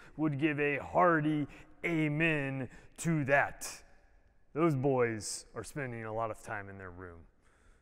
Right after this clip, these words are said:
But Peterson is, of course, talking about a trouble that goes beyond losing dessert at dinner.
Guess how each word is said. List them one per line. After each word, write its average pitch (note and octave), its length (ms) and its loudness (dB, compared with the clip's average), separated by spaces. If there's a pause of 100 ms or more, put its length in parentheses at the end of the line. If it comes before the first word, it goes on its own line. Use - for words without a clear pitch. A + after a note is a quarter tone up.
(1160)
But C3 160 -6
Peterson F3 460 4
is, D3 100 2
of C#3+ 160 -2
course, D#3 420 2 (120)
talking C#3 440 4
about B2+ 300 2
a B2 80 0
trouble C3+ 460 4
that C#3 160 2
goes C3+ 200 2
beyond C3+ 440 -2
losing C3 400 0
dessert C3 600 -2
at A2+ 260 -2
dinner. B2+ 400 0